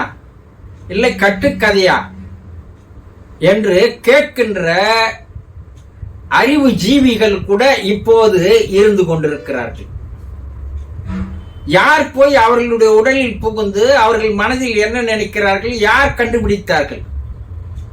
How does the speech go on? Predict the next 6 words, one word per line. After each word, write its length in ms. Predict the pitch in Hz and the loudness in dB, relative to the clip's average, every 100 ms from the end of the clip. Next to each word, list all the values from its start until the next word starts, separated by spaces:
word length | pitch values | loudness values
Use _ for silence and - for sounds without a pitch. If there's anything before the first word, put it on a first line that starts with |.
| - - - | -16 -16 -10
எல்லாம் 440 | - 139 196 233 214 - | -6 -4 0 0 0 0
பொய், 260 | 208 226 180 - - | 0 0 -4 -10 -12
கட்டுக்கதை. 640 | - 180 180 220 - 277 - - - - - - - - - - - - - - - - - - - - - - - - - | -4 -4 -4 -8 -8 -8 -8 -12 -14 -14 -12 -8 -8 -8 -10 -8 -8 -10 -10 -8 -6 -4 -4 -4 -6 -10 -14 -14 -14 -12 -2
முன்னோர்கள் 720 | 170 277 311 302 226 190 208 277 269 - - - - - - - - - | 0 2 4 4 4 2 0 -2 -4 -8 -18 -20 -18 -18 -20 -20 -14 -2
உலக 280 | 214 277 247 | 2 4 4
அளவிலேயே 640 | 226 247 233 220 202 202 | 2 4 2 2 2 2